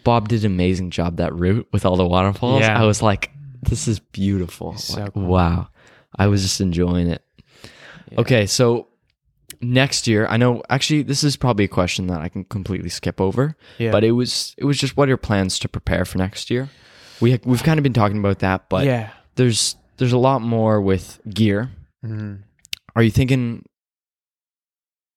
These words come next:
Speaker 1: my dad are thinking a lighter pack,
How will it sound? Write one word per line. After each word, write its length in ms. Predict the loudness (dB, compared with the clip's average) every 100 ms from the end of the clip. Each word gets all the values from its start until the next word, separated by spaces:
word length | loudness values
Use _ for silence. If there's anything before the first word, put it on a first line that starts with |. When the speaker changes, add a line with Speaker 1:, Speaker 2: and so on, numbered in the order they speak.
| -8
Speaker 1:
my 180 | 0 0
dad 440 | 2 0 -2 -4 _ _ _
are 100 | -2
thinking 400 | 0 0 0 -2
a 80 | -4
lighter 320 | 0 0 0
pack, 480 | -2 -6 -6 -10 -16